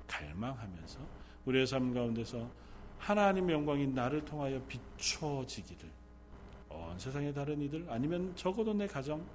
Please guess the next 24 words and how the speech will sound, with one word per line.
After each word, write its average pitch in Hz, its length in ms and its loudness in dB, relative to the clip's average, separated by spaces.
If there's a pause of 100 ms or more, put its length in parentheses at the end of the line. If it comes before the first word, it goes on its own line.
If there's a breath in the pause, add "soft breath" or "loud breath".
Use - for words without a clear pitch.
내 113 120 0
사람들에게 127 720 -4 (480 loud breath)
나를 147 320 10
통하여 156 340 6
하나님의 170 300 6
영광이 180 360 4
비추어지기를 170 920 -2
사모하고, 139 720 -6 (360 loud breath)
그것을 156 380 8
위하여 175 540 6
기도하고, 139 760 0 (320 loud breath)
그것을 151 600 6
누리며 170 580 8 (280)
살아가는 110 460 -4
저와 117 240 0
여러분들 120 380 0
되시기를 90 520 -6
주님의 113 380 4
이름으로 110 440 2 (380 loud breath)
부탁을 87 340 -4
드립니다. 87 600 6 (460 loud breath)
한번 87 160 -10
같이 85 180 -2
기도하겠습니다. 104 720 4